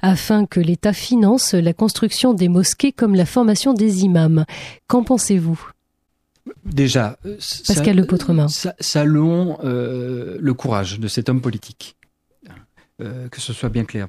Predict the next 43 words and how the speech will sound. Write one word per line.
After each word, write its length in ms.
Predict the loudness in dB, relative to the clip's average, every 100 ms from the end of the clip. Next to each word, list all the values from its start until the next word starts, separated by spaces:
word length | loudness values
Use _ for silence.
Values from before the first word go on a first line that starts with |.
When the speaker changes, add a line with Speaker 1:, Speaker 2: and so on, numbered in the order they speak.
| -10
Speaker 2:
je 140 | -12
parle 220 | -8 -8
ici 260 | -8 -8 -10
en 60 |
tant 140 | -8 -10
qu'historien 580 | -10 -10 -10 -8 -10 -10 _ -8
et 60 |
en 80 | -6
tant 140 | -6
que 80 | -8
citoyen 320 | -8 -6 -6
français. 400 | -6 -6 -6 -8 -10 _ -16 -14 -6
Euh, 260 | -6 -6 -10 _ _ _
je 180 | -2 0
suis 260 | 0 -4
quand 180 | -2 0
même 240 | 0 -2 -4 -4
heureux, 540 | -4 0 0 0 -2 _ _ _ _ _ -14
sur 200 | -4 -4
un 60 |
plan 140 | -2 -4
personnel, 580 | -6 -8 -6 -2 0
de 80 | 0
voir 320 | 0 0 -2
qu'un 160 | -2 0
homme 140 | 0
politique 420 | 0 -4 -4 -8 -4
ose, 340 | 0 2 2 0
dans 120 | -2
notre 260 | -2 -2 -8
pays, 560 | -8 -4 0 2 0 -2 _ _ _
qui 320 | -10 -2 0
est 180 | 2 0
fier 440 | -4 -8 -4 -4 -4
de 40 |
ses 540 | -6 -6 -6 -10 -10
idéaux 420 | -6 -2 0 0 -2
républicains 720 | -6 -8 -10 -8 -2 -2 -2
et 220 | -4 -6
laïques, 360 | -4 -4 -4 -10 -20 -6
dire 260 | -2 0 -2
que 100 | -4
finalement, 480 | -2 0 2 2